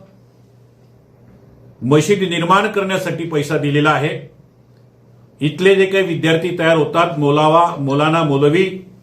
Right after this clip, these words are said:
हे देशभरामध्ये वेगवेगळ्या ठिकाणी जातात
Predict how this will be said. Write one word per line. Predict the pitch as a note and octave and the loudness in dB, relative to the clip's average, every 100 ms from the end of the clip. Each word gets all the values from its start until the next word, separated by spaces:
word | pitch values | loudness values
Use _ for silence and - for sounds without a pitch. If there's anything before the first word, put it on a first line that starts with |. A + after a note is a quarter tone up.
| _ _ _ _ _ - | _ _ _ _ _ -6
हे | C#3 | -2
देशभरामध्ये | C#3+ E3+ D3 D#3+ E3+ E3 E3 | 0 0 0 0 2 2 0
वेगवेगळ्या | E3+ D3+ D3 E3 E3 | 2 0 0 0 -2
ठिकाणी | D#3+ D3+ D#3+ | -2 -2 0
जातात | C3+ - - F3 | -2 -2 -2 -2